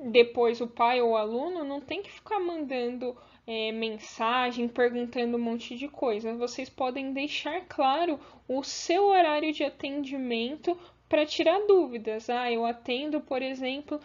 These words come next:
das, é, de segunda a sexta, da uma às duas da tarde.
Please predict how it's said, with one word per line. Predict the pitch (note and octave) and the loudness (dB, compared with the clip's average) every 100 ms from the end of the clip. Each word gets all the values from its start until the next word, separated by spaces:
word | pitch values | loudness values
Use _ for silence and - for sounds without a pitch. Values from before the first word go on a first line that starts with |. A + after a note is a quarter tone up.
| - - - | -12 -20 -4
das, | B3 C4 C4+ - - - - - - - - _ - | 2 2 2 -6 -14 -16 -20 -20 -20 -20 -20 _ -8
é, | B3 A#3 A#3 A3+ | 0 2 4 2
de | A3 B3+ | -2 -6
segunda | - C#4 A#3+ C4+ D#4 C#4+ | -2 0 0 0 2 2
a | C#4+ | 0
sexta, | - - C4 D4+ - - D4 | -2 -4 -2 -2 -4 -2 -2
da | B3 C4 | 4 4
uma | C4 D4 D#4 | 4 2 2
às | D4+ B3+ | 0 0
duas | C#4 D4 D4 | 0 2 2
da | C#4 D4+ | 0 -2
tarde. | - A#3+ A3 G3+ G#3 A3+ A3+ | 0 0 0 -6 -6 -8 -8